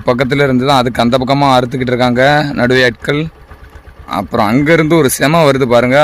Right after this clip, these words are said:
அது எங்கள் அப்பா தான் செமந்து கொண்டு வந்துக்கிட்டு இருக்காப்புல. அதனால தான் வெண்டைக்காய் பறிக்க நம்ம தனியாக போயிருந்தோம். அந்த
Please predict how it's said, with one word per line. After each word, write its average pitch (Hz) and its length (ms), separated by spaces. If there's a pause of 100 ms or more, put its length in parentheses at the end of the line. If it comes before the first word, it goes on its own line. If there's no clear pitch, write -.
அது 120 160
எங்கள் 104 180
அப்பா - 260
தான் 127 160
செமந்து 120 320
கொண்டு 113 180
வந்துக்கிட்டு 110 280
இருக்காப்புல. 107 320 (800)
அதனால 123 380
தான் 123 120
வெண்டைக்காய் 117 380
பறிக்க 117 220
நம்ம 107 200
தனியாக 117 300
போயிருந்தோம். 113 380 (840)
அந்த 110 180